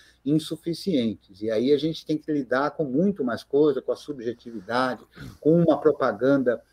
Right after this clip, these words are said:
massiva que acontece o tempo inteiro, né? Por exemplo, hoje eu tava assistindo um canal de notícias, que é o dois quatro sete, por exemplo,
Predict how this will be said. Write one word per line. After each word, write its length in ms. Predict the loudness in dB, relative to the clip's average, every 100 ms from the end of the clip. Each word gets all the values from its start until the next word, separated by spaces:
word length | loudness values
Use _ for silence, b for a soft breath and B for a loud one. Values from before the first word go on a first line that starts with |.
| _
massiva 1400 | -4 2 4 2 -2 -16 -14 -2 4 6 6 2 -6 -8 B B B
que 100 | -6
acontece 640 | -6 -4 -6 -4 -4 -4 -8
o 40 |
tempo 320 | -14 -14 -14
inteiro, 540 | -16 -4 2 4 2 -2
né? 180 | -12 -14 B B
Por 120 | 2
exemplo, 380 | 4 2 0 2
hoje 220 | 4 6
eu 80 | 4
tava 240 | 2 -2 -2
assistindo 640 | -8 -20 -12 -10 -10 -12 -16 _
um 160 | -12 -8
canal 360 | -6 -4 -6
de 140 | -6 -6
notícias, 640 | -6 -4 -2 -2 -6 -14
que 140 | -10 -8
é 60 |
o 140 | -8 -8
dois 220 | -4 -4 -2
quatro 320 | -8 -8 -14
sete, 440 | -6 -4 -4 -8
por 160 | _ -14
exemplo, 420 | -4 0 0 0